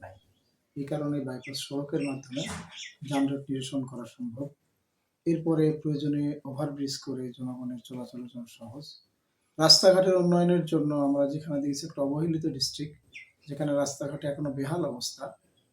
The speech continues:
এই রাস্তা সংস্কার করে জনগণের যোগাযোগের সহজ করে দেওয়া। স্বাস্থ্য ক্ষেত্রেও আধুনিক হাসপাতাল,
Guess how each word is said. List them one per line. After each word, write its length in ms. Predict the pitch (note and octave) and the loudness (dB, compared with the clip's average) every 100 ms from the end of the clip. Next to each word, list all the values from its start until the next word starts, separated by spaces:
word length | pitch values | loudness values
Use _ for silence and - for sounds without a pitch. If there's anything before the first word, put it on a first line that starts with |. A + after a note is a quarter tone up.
| - | -6
এই 120 | D3 | -2
রাস্তা 280 | C#3+ C#3+ D#3+ | 0 0 -2
সংস্কার 480 | - E3 - E3+ D#3+ | -2 -4 -2 -2 -2
করে 180 | E3+ D3+ | 0 0
জনগণের 480 | D3 C#3+ C#3 C#3 | 0 0 0 0
যোগাযোগের 420 | C3+ B2+ B2+ C#3+ D#3 | -2 -6 -4 -2 -2
সহজ 380 | - C#3+ D3 | -2 -6 -8
করে 160 | - C3+ | -8 -8
দেওয়া। 220 | B2+ C#3+ - _ _ _ _ _ | -8 -10 -12 _ _ _ _ _
স্বাস্থ্য 640 | - - F#3+ F#3+ - - A3 A3 A3 A3 - - | -4 6 8 8 0 2 4 6 6 2 -2 -6
ক্ষেত্রেও 800 | - G3 - F#3+ G3 E3 - - - | -4 -4 0 4 6 6 2 -4 0
আধুনিক 440 | D3+ F3 G#3+ G#3+ | 2 4 2 2
হাসপাতাল, 540 | F#3 - - C#3+ C3+ | -2 -2 -2 0 -2